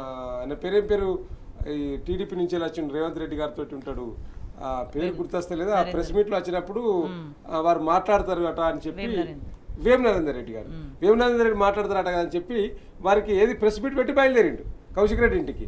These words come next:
Speaker 2: మ్మ్.
Speaker 1: ఆ పై-, బయలుదేరే ముందు వేం నరేందర్ రెడ్డి మాట్లాడదని పక్కన ఉన్న వాళ్ళు ఫోన్ తీసుకొచ్చి ఇచ్చారు, అప్పుడు కట్ అయింది అది.
Speaker 2: మ్మ్.
Speaker 1: అంటే వేం నరేందర్ రెడ్డి direction ఇచ్చిండు, వేం నరేందర్ రెడ్డికి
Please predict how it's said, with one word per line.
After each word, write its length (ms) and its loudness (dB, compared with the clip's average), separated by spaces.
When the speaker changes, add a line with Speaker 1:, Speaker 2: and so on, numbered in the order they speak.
Speaker 2:
మ్మ్. 320 -8
Speaker 1:
ఆ 40 6
పై-, 400 4
బయలుదేరే 380 8
ముందు 200 2
వేం 260 8
నరేందర్ 240 4
రెడ్డి 160 0
మాట్లాడదని 400 0
పక్కన 260 2
ఉన్న 120 4
వాళ్ళు 280 4
ఫోన్ 180 10
తీసుకొచ్చి 380 0
ఇచ్చారు, 200 0
అప్పుడు 180 2
కట్ 260 2
అయింది 180 6
అది. 200 -6
Speaker 2:
మ్మ్. 240 -8
Speaker 1:
అంటే 160 0
వేం 280 12
నరేందర్ 260 8
రెడ్డి 200 4
direction 380 6
ఇచ్చిండు, 440 2
వేం 200 10
నరేందర్ 320 12
రెడ్డికి 500 6